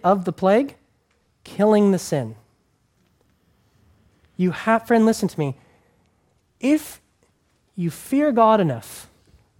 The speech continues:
it's not enough just to simply cry about sin in your life and feel bad about it for five minutes. You must kill your sin. You must destroy your sin.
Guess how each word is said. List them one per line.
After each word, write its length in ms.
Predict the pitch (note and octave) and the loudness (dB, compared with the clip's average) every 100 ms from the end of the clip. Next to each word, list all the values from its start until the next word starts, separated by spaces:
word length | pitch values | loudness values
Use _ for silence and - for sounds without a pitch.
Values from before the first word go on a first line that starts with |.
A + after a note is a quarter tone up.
| _ | _
it's 180 | F#3 - | -4 0
not 340 | G3+ A3+ D#4+ | 4 4 4
enough 400 | D4 C4 A3+ - | 4 4 2 0
just 300 | F3+ A3+ A#3+ | -4 -2 -2
to 80 | - | -6
simply 400 | - A3+ G#3 G3+ | -4 -2 -2 -4
cry 460 | - - F#3 F3+ F#3 | -4 -4 -2 2 2
about 340 | F3+ E3 D#3 | 2 0 -4
sin 300 | - F#3+ F3 | -4 -2 0
in 80 | D#3+ | 0
your 100 | C#3 | 0
life 240 | D3 D3 | 0 0
and 100 | D3+ | -4
feel 140 | C3+ D#3 | -4 -2
bad 240 | C#3+ D3+ | 0 0
about 240 | D3 D3 C#3 | 0 0 -2
it 80 | |
for 100 | - | -8
five 300 | C3+ D#3 C#3+ | -6 -2 -2
minutes. 500 | C#3 B2+ A2+ - - - _ _ _ _ _ _ _ _ _ _ _ _ _ _ _ _ - | -2 -6 -8 -18 -20 -20 _ _ _ _ _ _ _ _ _ _ _ _ _ _ _ _ -6
You 140 | D#3+ | -2
must 420 | F3 A3 C4 - | 2 2 0 -4
kill 260 | - C4 B3+ | 4 6 6
your 140 | A#3 | 6
sin. 460 | A3 A#3 G3 C3+ G#2+ _ _ _ _ _ _ _ _ _ _ _ _ | 4 4 4 4 -4 _ _ _ _ _ _ _ _ _ _ _ _
You 120 | D#3 D3+ | -4 4
must 560 | G3 D4+ D#4 - - - _ | 8 10 8 2 -14 -20 _
destroy 840 | - - - A3+ A3 A#3 F#3 B2 - _ - | -10 -10 -8 -2 4 6 4 0 -10 _ -10
your 100 | D#3 | -10
sin. 440 | - F3+ C3 A2 | -2 0 0 -4